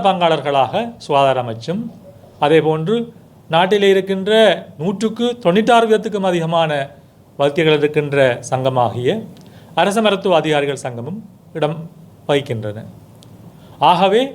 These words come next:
நீதி ரீதியிலே அரச மருத்துவ அதிகாரிகள் சங்கம் இந்த இடமாற்ற சபையிலே பங்கு கொண்டு இந்த இடமாற்ற பட்டியலை வெளியிடுவதற்கும் இடமாற்ற பட்டியலை அமுல்படுத்துவதற்கும் பூரண அதிகாரம் எங்களுக்கு இருக்கின்றது. இருந்த பொழுதிலும்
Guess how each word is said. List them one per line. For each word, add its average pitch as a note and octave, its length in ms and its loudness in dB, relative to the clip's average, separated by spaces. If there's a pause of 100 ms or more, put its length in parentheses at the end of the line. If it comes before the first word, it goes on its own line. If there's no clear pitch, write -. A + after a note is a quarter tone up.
(540)
நீதி B3 260 6
ரீதியிலே D#3+ 380 0 (640)
அரச F#3 220 4
மருத்துவ F#3 340 2
அதிகாரிகள் C#3+ 460 0
சங்கம் D3+ 280 -6
இந்த D#3+ 160 0
இடமாற்ற D#3 440 2
சபையிலே C#3+ 360 -4
பங்கு B2 220 -6
கொண்டு A2 260 -8 (540)
இந்த F#3 120 4 (120)
இடமாற்ற G#3 440 2 (260)
பட்டியலை E3 460 0
வெளியிடுவதற்கும் C#3 680 -2 (140)
இடமாற்ற F#3 440 2
பட்டியலை D#3 400 0 (340)
அமுல்படுத்துவதற்கும் D#3+ 840 0 (640)
பூரண G#3+ 240 2 (100)
அதிகாரம் D#3 440 2 (120)
எங்களுக்கு D#3 340 -2
இருக்கின்றது. A#2 400 -8 (440)
இருந்த A3+ 240 6
பொழுதிலும் G3 380 2